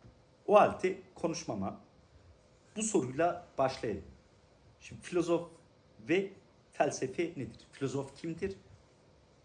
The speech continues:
Felsefe nedir? Her filozof farkında olmadığımız fakat dalmış olduğumuz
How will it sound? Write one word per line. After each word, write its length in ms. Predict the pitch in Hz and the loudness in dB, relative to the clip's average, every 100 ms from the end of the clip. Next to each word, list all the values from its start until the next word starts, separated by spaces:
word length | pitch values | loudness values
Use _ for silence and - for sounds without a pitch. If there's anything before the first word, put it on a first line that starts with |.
| - - _ - | -20 -20 _ -2
Felsefe 540 | 180 147 - 110 160 | 0 0 -2 -6 -6
nedir? 220 | 127 - - - - - - - - - - - - - - - - - - - - - - - - - | -8 -12 -16 -20 -20 -20 -20 -20 -20 -20 -20 -20 -20 -20 -20 -20 -20 -14 -14 -14 -20 -20 -20 -20 -4 4
Her 220 | 220 - | 4 4
filozof 460 | 156 139 160 - - - - - - _ - - - - - - - - | -4 -2 -2 -4 -10 -20 -20 -20 -20 _ -20 -20 -20 -20 -20 -20 -20 -12
farkında 460 | - 151 151 190 190 | 4 4 6 2 4
olmadığımız 720 | 202 190 143 117 101 95 - | 4 4 -2 -2 -6 -8 -4
fakat 500 | - 196 196 185 - - - - - - - - - - - - - - - - | 2 2 4 2 0 -20 -20 -20 -20 -20 -20 -20 -20 -20 -20 -20 -20 -20 -12 6
dalmış 720 | 156 151 170 190 226 - - - | 8 8 4 -2 -4 -6 -8 0
olduğumuz 800 | 131 123 120 117 156 - - | 0 0 -4 -4 -6 -8 -14